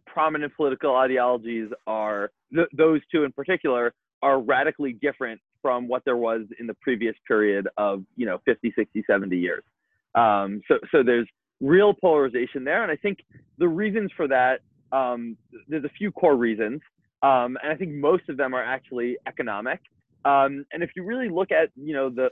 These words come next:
the Trump and Sanders phenomena, a lot of them are focused on, like, jobs, and particularly, like, jobs, like, manufacturing jobs,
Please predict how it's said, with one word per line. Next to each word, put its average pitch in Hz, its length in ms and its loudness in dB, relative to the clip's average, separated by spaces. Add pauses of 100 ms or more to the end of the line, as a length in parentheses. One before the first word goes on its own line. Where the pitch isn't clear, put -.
(100)
the 120 180 -2 (240)
Trump 160 280 -2 (480)
and 139 100 -6 (240)
Sanders 143 380 -4 (120)
phenomena, 113 640 -2 (560)
a 139 60 4
lot 131 380 4
of 175 100 -4
them 190 280 0
are 143 60 -12 (460)
focused - 440 -2 (320)
on, 113 280 -4 (140)
like, 113 220 0 (360)
jobs, 131 440 0 (400)
and 151 160 0
particularly, 165 480 2
like, 127 220 2
jobs, 123 480 2 (260)
like, 120 200 -4
manufacturing 131 920 -4
jobs, 135 420 4